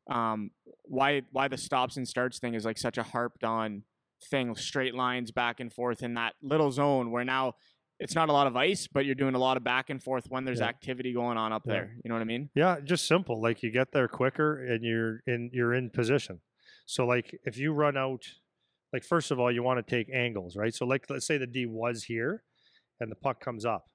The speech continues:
Speaker 2: Well, if you, if you go straight at him like this, you've made it a little bit easier him, for him to maneuver. So what your job is now is to keep the puck to the outside. So the angle that you wanna take is,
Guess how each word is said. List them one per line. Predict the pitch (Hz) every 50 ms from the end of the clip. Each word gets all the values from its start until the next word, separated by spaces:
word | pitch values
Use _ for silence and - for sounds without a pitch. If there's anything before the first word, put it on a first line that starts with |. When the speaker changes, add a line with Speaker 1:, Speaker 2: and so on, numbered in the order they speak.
| _ _ -
Speaker 2:
Well, | 107 113 117
if | 120 -
you, | 143 143 139
if | 135 117 -
you | 127 123
go | 120 127 117
straight | - - - - - - 139 139 147 147 143
at | 139 131 131 123
him | 123 117
like | 117 113 113 98 107
this, | 117 127 120 110 98 - - - - _ _ _ _ _ _ _ - -
you've | 113 107 113
made | 127 127 123 117
it | 120 120 110 _ _ _ _ _ _ - _ _ _ _ _ _ _ _ -
a |
little | 131 135 139 139
bit | 131 127 123 139
easier | 135 135 131 123 127 120 104
him, | 110 117 113 120 120 _ _
for | - 120 104
him | 110 113 107
to | 95 113
maneuver. | 107 104 101 104 104 101 90 92 87 _ _ _ -
So | - - - 120 110
what | 110 110 117 120 131 127 -
your | 151 135
job | 120 131 135 135 135 127 127
is | 123 113 98 110
now | 131 131 127 117 107 107 117 127 _ _ _ _ _ _ _ _ _ _ _ _ _
is | - 131 123 113 - -
to | - 135 120
keep | - - - 135 131 131 _ _ _ _
the | - 123
puck | - - 127 117 - -
to | - 123
the | 110 110 107
outside. | 110 110 104 - - 117 101 95 90 87 _ _ _ _
So | - - - - 131 117 113 101 - _ _ _ _ _ _ _ _ _ _ _ _ _ _ _ - - - -
the | - 127 131
angle | 135 135 147 156 156 156 143
that | 143 135 - -
you | 135 123
wanna | 123 123 120 117 107
take | - - 156 151 131 120 - _ - _ _ _ _ _ - - - - -
is, | 143 127 117 117 117 113 104 - - -